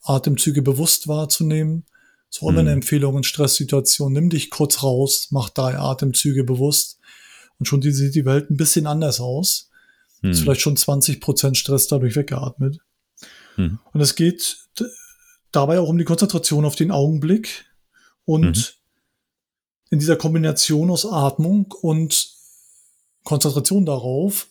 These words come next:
Speaker 1: liegt, liegt das
Speaker 2: Mhm.
Speaker 1: Geheimnis des Runterfahrens.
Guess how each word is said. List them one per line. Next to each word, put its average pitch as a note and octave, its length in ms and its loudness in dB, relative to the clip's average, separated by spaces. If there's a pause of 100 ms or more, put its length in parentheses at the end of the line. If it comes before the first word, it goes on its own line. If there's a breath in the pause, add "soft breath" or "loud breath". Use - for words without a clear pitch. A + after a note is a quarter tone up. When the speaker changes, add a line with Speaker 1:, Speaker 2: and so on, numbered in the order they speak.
Speaker 1:
liegt, E3 380 -2
liegt E3+ 240 0
das F2 140 4
Speaker 2:
Mhm. - 40 0
Speaker 1:
Geheimnis C3 760 -2 (1040 loud breath)
des C3 160 2
Runterfahrens. B2+ 880 -2